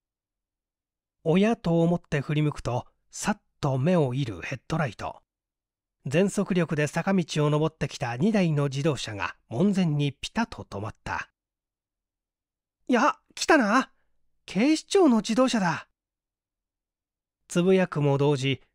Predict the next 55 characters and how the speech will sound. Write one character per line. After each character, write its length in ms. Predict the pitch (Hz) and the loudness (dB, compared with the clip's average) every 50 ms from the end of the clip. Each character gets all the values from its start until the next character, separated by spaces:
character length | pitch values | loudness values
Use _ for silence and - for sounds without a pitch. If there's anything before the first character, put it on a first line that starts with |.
| _ _ | _ _
さ 160 | - - 247 247 | -4 -2 -2 -2
っ 100 | _ _ - | _ _ -2
と 160 | - 170 165 | 0 0 2
ド 180 | 156 214 226 208 | 2 2 2 4
ア 80 | 185 170 | 4 2
を 140 | 160 156 | 2 2
開 180 | 151 147 - 156 | 0 -2 -4 -4
け 20 | |
て 160 | - 156 151 147 | -2 0 0 2
真 140 | 151 160 | 2 0
っ 20 | 165 | -2
先 280 | - - - - - 196 | -4 -4 -6 -4 0 0
に 140 | 175 160 - | 0 0 0
飛 120 | 147 160 | 0 -2
ん 60 | 156 | 0
で 80 | 143 139 | -2 -2
き 80 | - | -4
た 100 | - 127 | -6 -6
の 120 | 113 107 95 | -6 -4 -4
は、 180 | 90 95 - - _ _ _ _ _ | -6 -6 -6 -10 _ _ _ _ _
玉 240 | - 147 151 202 254 | -4 -2 2 2 4
村 260 | 233 208 135 110 101 | 4 2 0 0 -4
外 240 | - - 110 127 139 | -6 -6 -6 -6 -4
事 100 | 135 139 | -4 -4
課 120 | - 127 - | -4 -6 -6
長 180 | - 95 92 | -6 -8 -6
だ。 240 | - 73 73 - - _ _ _ _ _ _ _ _ _ _ _ _ _ _ _ _ _ _ _ _ _ _ _ _ _ _ _ _ _ _ _ _ - | -6 -6 -8 -8 -12 _ _ _ _ _ _ _ _ _ _ _ _ _ _ _ _ _ _ _ _ _ _ _ _ _ _ _ _ _ _ _ _ -6
中 320 | 135 139 139 - 165 170 | -6 -4 -2 0 0 0
折 180 | 165 170 160 151 | 0 0 0 0
れ 60 | 151 | 0
に 200 | 147 147 147 131 | 0 0 0 -2
背 160 | - - 139 | -2 -4 -2
広 260 | 160 190 180 170 - | 0 0 0 -2 -2
姿、 440 | - 135 120 110 - - - - - _ _ _ _ _ _ _ _ _ _ | -4 -4 -6 -4 -6 -8 -10 -10 -12 _ _ _ _ _ _ _ _ _ _
そ 140 | - - 160 | -2 0 0
れ 80 | 165 170 | 2 2
に 180 | 170 170 156 | 2 2 2
街 220 | 135 165 202 202 - | 2 0 0 2 0
灯 160 | 214 196 190 | 0 0 2
ま 120 | 185 180 | 2 0
で 120 | 160 147 - | 0 -2 -6
来 100 | - - | -6 -6
て 160 | 156 139 139 | -4 -4 -2
ゆ 180 | 139 147 165 | -2 -2 -4
っ 20 | 160 _ _ | -4 _ _
く 120 | - 262 226 | -4 -2 -2
り 100 | 190 - | -2 0
と 160 | 170 151 - | -2 -4 -2
構 200 | - 156 180 175 | -2 0 0 0
え 60 | 160 | 0
て 100 | - 139 | -2 -2
は 140 | 135 135 139 | -2 -2 -2
い 60 | 135 | -2
る 100 | 139 123 | -2 -2
が、 240 | 117 110 98 - | -2 -4 -6 -8